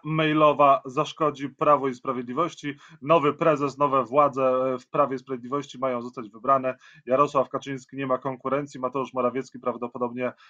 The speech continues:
zostanie wiceprezesem. Wrócił jeden poseł teraz do, e, pisu. pis w dalszym ciągu nie ma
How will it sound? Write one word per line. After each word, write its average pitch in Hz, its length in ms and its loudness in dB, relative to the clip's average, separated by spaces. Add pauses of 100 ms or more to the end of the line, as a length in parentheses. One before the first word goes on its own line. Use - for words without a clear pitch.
(200)
zostanie 143 560 2
wiceprezesem. 135 960 0
Wrócił 147 340 -2
jeden 131 280 -2
poseł 139 380 -2
teraz 127 320 0
do, 120 240 2 (340)
e, 123 200 -2
pisu. 143 500 -6
pis 139 200 -8
w 117 60 -20
dalszym 131 340 0
ciągu 131 320 -6
nie 135 160 -6
ma 127 240 2